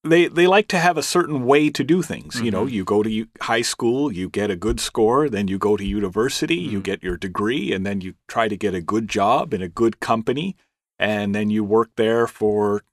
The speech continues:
Speaker 1: you know, twenty, twenty-five years, and then you retire. And I feel like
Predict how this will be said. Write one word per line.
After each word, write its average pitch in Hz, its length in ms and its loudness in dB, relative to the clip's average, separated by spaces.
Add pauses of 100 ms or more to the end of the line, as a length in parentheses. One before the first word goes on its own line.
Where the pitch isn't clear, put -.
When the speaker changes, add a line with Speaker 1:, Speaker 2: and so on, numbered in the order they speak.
(140)
Speaker 1:
you 107 80 -6
know, 92 220 -8
twenty, 107 300 -2
twenty-five 110 580 0
years, 113 360 -2
and 101 140 -2
then 107 140 -2
you 110 120 0
retire. 98 540 -2 (680)
And 123 600 2 (520)
I 123 240 2
feel 135 480 0
like 113 540 0